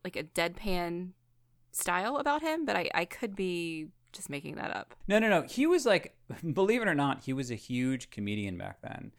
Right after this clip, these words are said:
Speaker 2: And his whole shtick was that he was deadpan and absurdist. So he would say, "I had his comedy album, I knew it by heart." He'd say things
Speaker 1: <laughs>
Speaker 2: like,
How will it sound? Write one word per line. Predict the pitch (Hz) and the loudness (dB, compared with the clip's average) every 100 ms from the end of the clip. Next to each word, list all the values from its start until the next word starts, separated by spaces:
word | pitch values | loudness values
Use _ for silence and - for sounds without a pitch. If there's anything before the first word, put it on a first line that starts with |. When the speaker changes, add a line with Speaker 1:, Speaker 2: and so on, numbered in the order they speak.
| - - - | -20 -8 -2
Speaker 2:
And | 127 | 2
his | 123 123 | 2 0
whole | 143 170 170 | 2 2 2
shtick | - - - 151 127 | 0 -8 0 0 0
was | 117 95 | -2 0
that | 87 | -2
he | 98 107 | -2 -4
was | 98 | -4
deadpan | 92 113 113 - 120 117 | 0 0 0 -6 -6 -4
and | 98 | -4
absurdist. | 82 - - 90 95 160 - - - - - | -4 -6 -4 -4 -2 -4 -6 -10 -18 -20 -16
So | - - 113 104 | -2 2 4 4
he | 117 | 0
would | 113 107 | -2 -2
say, | - 110 107 | -2 0 0
"I | - | -2
had | 107 147 | -4 -4
his | 113 | -4
comedy | - 131 135 120 | -6 -6 -4 -2
album, | 87 87 92 90 | -2 -4 -4 -6
I | |
knew | 98 110 | -6 -6
it | - | -6
by | - | -10
heart." | - 110 90 90 | -8 -4 -4 -6
He'd | 98 | -12
say | - 101 | -8 -8
things | 95 98 | -6 -4
Speaker 1:
<laughs> | 95 | -2
Speaker 2:
like, | 92 92 | -2 -4